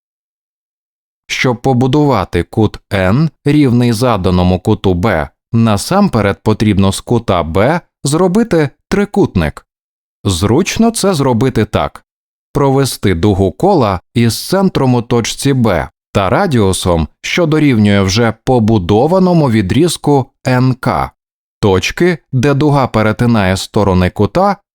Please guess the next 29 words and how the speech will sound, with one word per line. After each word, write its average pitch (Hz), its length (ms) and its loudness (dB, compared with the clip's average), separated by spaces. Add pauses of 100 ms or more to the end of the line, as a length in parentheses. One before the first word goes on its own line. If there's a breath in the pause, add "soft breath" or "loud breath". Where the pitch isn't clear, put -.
(100)
позначимо 135 720 0
як 95 380 -2
А 92 300 -2 (300)
та 175 200 -2
С. - 360 -2 (540)
І 135 140 2
сполучимо 135 840 0
точки 107 640 -2
А 107 220 -2
та 90 240 -4
С 190 300 -2 (140)
відрізком. 95 800 0 (640)
Так 123 240 0
ми 107 140 2
отримали 98 520 2
трикутник 127 720 -2 (180)
А 147 220 -2
Б 131 240 0
С. 80 340 -4 (240)
Тепер 123 400 0
на 98 140 2
відрізку 101 760 0
Н 90 280 0
К 160 340 -2 (180)
маємо 117 480 2
побудувати 107 680 0
трикутник, 113 720 -2 (200)
рівний 98 540 2
трикутнику 117 840 -2